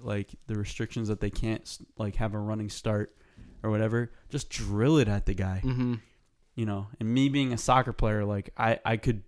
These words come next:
Speaker 1: I could probably, like, go out and probably, like, line drive kick. I probably couldn't kick a field goal to save my life, but
Speaker 2: <laughs>
Speaker 1: I could go out there and fucking nail it at somebody and hope for the best.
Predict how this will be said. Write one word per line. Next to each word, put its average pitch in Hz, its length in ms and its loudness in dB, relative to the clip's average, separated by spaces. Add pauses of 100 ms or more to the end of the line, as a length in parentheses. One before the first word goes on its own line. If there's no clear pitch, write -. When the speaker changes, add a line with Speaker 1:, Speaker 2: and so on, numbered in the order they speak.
(460)
Speaker 1:
I 117 100 0
could - 140 0
probably, 131 320 8 (120)
like, 107 240 2
go 113 160 6
out 110 220 6
and 113 140 -6
probably, 110 220 2
like, 101 200 0
line 107 400 0
drive 104 300 -2
kick. 101 240 -2 (180)
I 127 80 -4
probably 113 240 2
couldn't 101 220 -6
kick - 160 -6
a - 40 -6
field 117 280 0
goal 98 100 4
to 95 80 2
save 104 160 0
my 95 120 2
life, 107 280 2
but 104 160 0 (140)
Speaker 2:
<laughs> - 120 -20
Speaker 1:
I - 60 -2
could 131 160 0
go 127 80 4
out 120 160 4
there 123 120 6
and 107 100 2
fucking 104 340 0
nail 117 320 2
it 101 120 0
at 98 180 -6
somebody 101 520 -4 (220)
and 110 140 -2
hope 120 160 4
for 123 100 -4
the 101 100 0
best. 113 520 2